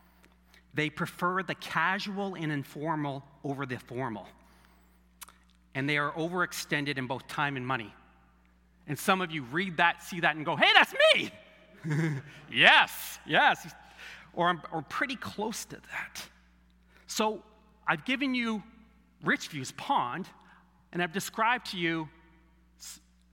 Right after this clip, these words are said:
what is becoming the majority type of fish in our pond. And I wanna give you one more thing, 'cause if we're carrying this metaphor, this fishing metaphor all the way, what it, does it mean to fish for people?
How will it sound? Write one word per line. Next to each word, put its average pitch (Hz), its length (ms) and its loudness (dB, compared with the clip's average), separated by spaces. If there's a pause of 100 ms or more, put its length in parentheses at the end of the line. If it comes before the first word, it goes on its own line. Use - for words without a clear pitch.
(360)
what 170 320 0
is 147 120 -4
becoming 202 540 -2
the 170 60 0
majority 165 720 0
type 175 280 -2
of 151 120 -6
fish - 640 -4 (480)
in 160 140 0
our - 100 -2
pond. 131 520 -4 (640)
And 160 80 0
I 175 40 4
wanna 196 120 0
give 208 140 -4
you 208 120 -2
one 208 120 0
more 214 160 0
thing, 170 240 -2
'cause 170 140 -6
if 170 80 -4
we're 170 100 -2
carrying 226 340 -2
this 196 180 -4
metaphor, 190 500 -2
this 156 180 -8
fishing 196 380 -4
metaphor 170 360 -2
all 185 100 0
the 214 60 -8
way, 185 140 -2
what 196 180 -4
it, 214 120 -8
does 185 120 -8
it 190 60 -4
mean 180 160 -2
to 139 60 -4
fish - 280 -6
for - 120 -8
people? - 480 -12